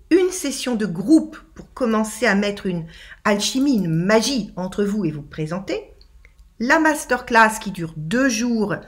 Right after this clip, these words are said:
et trois nuits pour celles qui peuvent se l'autoriser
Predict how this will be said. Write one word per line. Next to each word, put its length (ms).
et 300
trois 260
nuits 260
pour 180
celles 280
qui 140
peuvent 240
se 120
l'autoriser 800